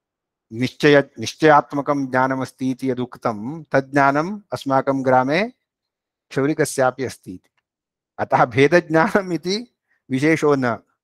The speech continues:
अभेदज्ञानम् इत्येतदेव शास्त्रेण उपस्थापनीयमस्ति।" अतः एतत्तु केवलं हास्यार्थं कथा, अर्थात् हास्यं नाम कथायाः तात्पर्यम्, अर्थात् अभेदज्ञाने एव शास्त्रोपस्थापकत्वं विशिष्टमस्ति।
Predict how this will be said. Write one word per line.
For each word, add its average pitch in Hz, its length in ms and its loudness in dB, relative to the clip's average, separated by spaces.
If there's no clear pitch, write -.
अभेदज्ञानम् 147 920 -2
इत्येतदेव 123 720 -8
शास्त्रेण - 640 -8
उपस्थापनीयमस्ति।" 107 1300 -12
अतः 160 460 0
एतत्तु 120 480 -14
केवलं 107 480 -12
हास्यार्थं 104 800 -8
कथा, - 300 -6
अर्थात् - 560 -4
हास्यं 104 320 -6
नाम 143 340 -4
कथायाः 139 440 4
तात्पर्यम्, 143 720 -4
अर्थात् - 400 -2
अभेदज्ञाने 156 1080 0
एव 175 380 0
शास्त्रोपस्थापकत्वं 143 1400 -4
विशिष्टमस्ति। 120 720 -12